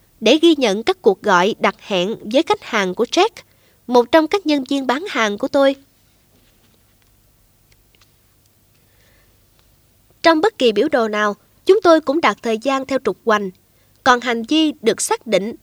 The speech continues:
thì nằm ở trục tung. Dữ liệu về thời gian của Jack là những ngày làm việc trong hai tuần đầu của tháng năm, và hành động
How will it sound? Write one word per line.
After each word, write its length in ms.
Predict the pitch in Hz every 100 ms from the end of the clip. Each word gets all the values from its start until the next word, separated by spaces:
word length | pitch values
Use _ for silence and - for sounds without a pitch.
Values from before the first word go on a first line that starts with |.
| _
thì 120 | - 254
nằm 240 | 233 214
ở 120 | - -
trục 180 | 226 -
tung. 180 | 294 302 _ _ _ _ _ _ _
Dữ 160 | 214 277 392
liệu 180 | 226 233
về 100 | 233
thời 160 | 233 214
gian 300 | 262 254 254
của 120 | 233
Jack 160 | - 415 - - _ _
là 140 | 240 240
những 260 | 220 262
ngày 180 | 320 226
làm 200 | 214 202
việc 240 | 202 226 220 -
trong 160 | 277 262
hai 220 | 294 311
tuần 260 | 254 208
đầu 240 | 190 190 185
của 160 | -
tháng 240 | 240 294 349
năm, 160 | 294 277 _ _ _ _ -
và 220 | 220 240
hành 300 | 220 233 214
động 260 | 185 175